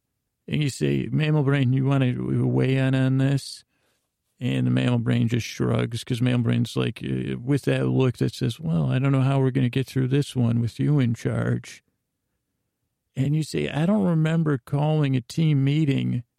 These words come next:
And then you say, "What the heck are we doing in Taco Bell?" And then your craving brain says, "Well, as I said, I figured we'd get, it'd get us up." You say, "I don't even like leaving the house for anything. Why?" He said, "God forbid you live in L A and you have Postmates showing up." And you say, "Why is Postmates here?"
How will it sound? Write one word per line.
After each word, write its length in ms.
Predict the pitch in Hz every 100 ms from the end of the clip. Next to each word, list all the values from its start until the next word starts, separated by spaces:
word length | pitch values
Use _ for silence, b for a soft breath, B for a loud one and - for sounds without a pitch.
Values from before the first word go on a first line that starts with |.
| _
And 220 | 156 165 165
then 80 |
you 60 | 165
say, 160 | - 143
"What 240 | 147 190
the 120 | 220
heck 200 | 190 -
are 40 | 170
we 120 | 139
doing 280 | 135 170 160
in 120 | 135
Taco 500 | - 147 147 147 139
Bell?" 580 | 135 151 156 127 123 120 _ _ _ _ _ _ _ _ _ _ _ _ _ -
And 140 | 131
then 80 | 131
your 140 | 131
craving 520 | 110 135 127 120 117 113
brain 420 | 123 123 117 113
says, 280 | - 123 156
"Well, 160 | 190
as 160 | 120 -
I 20 |
said, 260 | 120 139 131
I 120 | 123
figured 340 | - 147 131
we'd 200 | 127 120
get, 180 | 143 139
it'd 160 | 135 120
get 160 | 143
us 180 | 135 -
up." 180 | 151 135
You 120 | 139
say, 160 | - 147
"I 100 | 160
don't 140 | 180
even 180 | 160 165
like 160 | 160
leaving 300 | 156 156 151
the 80 | 151
house 240 | 151 151 -
for 140 | 135
anything. 580 | 151 175 - 123 120 123
Why?" 320 | 143 156 135 _ _ _ _ _ _ _ _ _ _ _ _
He 140 | - 123
said, 200 | 135 120
"God 260 | 135 151
forbid 360 | - 135 139 123
you 80 | 135
live 180 | 127
in 120 | 123 120
L 280 | 127 131
A 400 | 131 123 120 127
and 120 | 123 120
you 180 | 117
have 260 | 117 120 117
Postmates 680 | 139 143 143 131 120 117 -
showing 420 | - 120 120 123
up." 80 | 127
And 160 | 127
you 80 | 131
say, 160 | 120 143
"Why 280 | 143 165 185
is 100 | -
Postmates 760 | 190 208 - 123 117 107 -
here?" 400 | 120 117 117